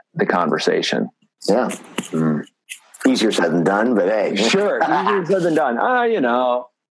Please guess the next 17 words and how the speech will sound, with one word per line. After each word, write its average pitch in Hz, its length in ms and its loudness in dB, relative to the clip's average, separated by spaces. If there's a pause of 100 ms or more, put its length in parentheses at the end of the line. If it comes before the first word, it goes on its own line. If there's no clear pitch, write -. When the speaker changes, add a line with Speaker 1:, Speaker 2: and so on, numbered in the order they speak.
(120)
Speaker 1:
you 160 160 2
just 165 260 0
reset. 117 760 0 (260)
Speaker 2:
<laughs> - 140 0 (380)
Speaker 1:
Um, 120 480 0 (920)
so 208 200 0
what's 240 340 -2
the, 196 100 0
what's 190 300 0
the 233 80 0
most 220 240 0
exciting 165 680 0
or 120 100 2
challenging 123 1200 0 (140)
or 127 100 2
even 175 280 0
rewarding 110 840 0